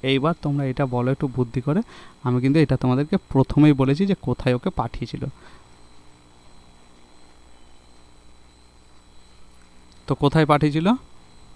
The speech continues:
অবশ্যই তোমরা পেরে গেছো। দেখো, গোচারণ বা গরু চার-, গরু চড়াতে। উত্তর হচ্ছে কি? গোচারণ করতে।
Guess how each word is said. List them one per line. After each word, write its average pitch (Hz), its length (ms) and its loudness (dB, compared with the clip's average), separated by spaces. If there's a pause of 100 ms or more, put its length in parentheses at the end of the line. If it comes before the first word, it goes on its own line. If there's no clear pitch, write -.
অবশ্যই 135 400 0
তোমরা 147 180 4
পেরে 143 260 0
গেছো। 143 280 2 (200)
দেখো, 147 240 2
গোচারণ 156 640 2
বা 139 120 0
গরু 123 260 2
চার-, 131 240 -4 (160)
গরু 131 320 4 (440)
চড়াতে। 127 340 0 (760)
উত্তর 135 200 4
হচ্ছে 135 180 4
কি? 220 140 0
গোচারণ 117 520 0
করতে। - 360 -6